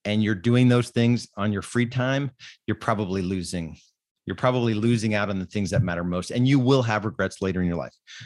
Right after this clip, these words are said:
All right, that's my public service announcement. And I have those things that I numb out to. So mine is Netflix and all the awesome series that are out there now. So that's my football. So there's not a criticism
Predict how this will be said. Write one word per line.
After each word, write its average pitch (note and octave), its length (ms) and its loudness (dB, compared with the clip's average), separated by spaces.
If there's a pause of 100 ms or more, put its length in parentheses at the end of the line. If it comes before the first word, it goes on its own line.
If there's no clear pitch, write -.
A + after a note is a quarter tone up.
(140)
All C#3 80 2
right, B2+ 140 2
that's B2+ 160 0
my C#3+ 100 2
public B2 300 -2
service G#2+ 360 -4
announcement. F#2 380 -6 (840)
And C3 100 4
I D#3+ 140 4
have D#3+ 420 4
those C#3 560 2 (160)
things B2+ 360 4
that A#2+ 240 2
I A2+ 300 0
numb A2 380 0
out G#2+ 320 -4 (200)
to. C3+ 180 0
So C3 160 0
mine B2+ 320 4
is C3 300 4
Netflix A2+ 640 -2
and G#2+ 100 0
all G#2+ 160 0
the G#2 180 -2 (140)
awesome G#2 360 0
series G#2+ 440 -2
that G#2 120 2
are F#2 120 2
out F#2 160 0
there A#2 160 2
now. A#2+ 180 2
So A#2+ 160 -8
that's G#2+ 320 -2
my G#2 180 0
football. D#2+ 440 -6
So G2+ 240 -4
there's G2+ 220 -4
not A#2 180 2
a A2 80 -2
criticism A2 840 -2